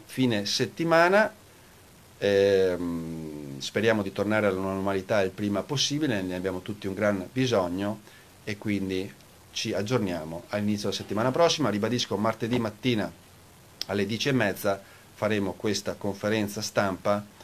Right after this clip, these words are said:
eh, sulla comunità energetica e l'autoconsumo collettivo.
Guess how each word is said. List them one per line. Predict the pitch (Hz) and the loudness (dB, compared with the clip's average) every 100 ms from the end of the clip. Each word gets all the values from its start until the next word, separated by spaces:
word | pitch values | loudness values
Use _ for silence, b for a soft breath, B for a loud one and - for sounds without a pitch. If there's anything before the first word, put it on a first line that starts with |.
| B B B - | B B B -8
eh, | 90 87 80 | -4 -2 -2
sulla | - - 104 95 90 87 85 82 73 - - | -4 -2 0 2 4 2 2 0 -4 -10 -10
comunità | 107 101 104 110 | -4 0 2 2
energetica | 107 98 107 101 98 | 2 0 -2 -4 -4
e | 104 | -2
l'autoconsumo | 98 101 98 98 - 110 92 | -2 -4 -6 -6 -2 -2 -2
collettivo. | - 104 135 135 101 87 104 110 | -2 -2 -2 -2 -4 0 0 0